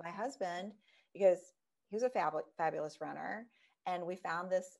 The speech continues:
race in Myrtle Beach on Valentine's Day. And it's like, "Well, let's do it," you know, and that kind of energy <laughs> can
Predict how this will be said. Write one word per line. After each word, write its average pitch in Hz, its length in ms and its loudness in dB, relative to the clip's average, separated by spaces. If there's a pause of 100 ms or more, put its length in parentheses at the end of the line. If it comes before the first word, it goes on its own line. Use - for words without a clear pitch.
race 190 540 -2 (160)
in 170 80 -10
Myrtle 185 220 4
Beach 226 480 -4
on 185 140 -4
Valentine's 202 460 4
Day. 185 380 -4 (840)
And 202 120 -4
it's 208 100 -4
like, 226 120 6
"Well, 233 120 10
let's 277 240 12
do 302 140 8
it," - 400 12
you 226 80 0
know, 196 140 10
and 185 160 4
that 254 280 8
kind 254 160 6
of 202 120 8
energy 208 480 6 (100)
<laughs> 381 360 10 (520)
can 202 180 -4